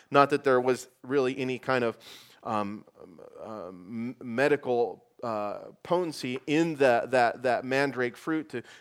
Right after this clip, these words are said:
to help out with fertility. But anyway, I find it interesting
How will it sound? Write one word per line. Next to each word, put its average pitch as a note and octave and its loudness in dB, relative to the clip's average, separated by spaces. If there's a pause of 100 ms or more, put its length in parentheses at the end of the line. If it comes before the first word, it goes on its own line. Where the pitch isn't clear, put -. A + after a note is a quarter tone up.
to C3 -4
help C3+ 6
out B2+ 6
with A2+ -4
fertility. A#2+ 0 (280)
But - 4
anyway, G3 8
I D3+ 6
find A3+ 6
it F#3 0
interesting D3+ 2